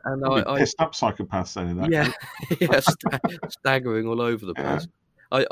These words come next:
Speaker 1: I must have slightly missed, uh, why they were doing that when I was listening whilst driving.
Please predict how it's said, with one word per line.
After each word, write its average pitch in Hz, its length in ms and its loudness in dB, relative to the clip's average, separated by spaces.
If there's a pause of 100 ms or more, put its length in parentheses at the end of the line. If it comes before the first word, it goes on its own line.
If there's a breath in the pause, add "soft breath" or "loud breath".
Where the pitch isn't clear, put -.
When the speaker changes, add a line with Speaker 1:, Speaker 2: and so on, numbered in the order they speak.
Speaker 1:
I 147 40 4
must 147 360 0
have 135 100 -6
slightly 127 320 -2
missed, 127 420 -2 (300)
uh, 107 300 -2 (440)
why 120 300 2
they 110 140 0
were 104 80 -2
doing 110 320 4
that 92 200 -6
when 95 120 -4
I 98 40 -2
was 95 200 -4
listening 98 340 -6
whilst 95 220 -6
driving. 90 640 -2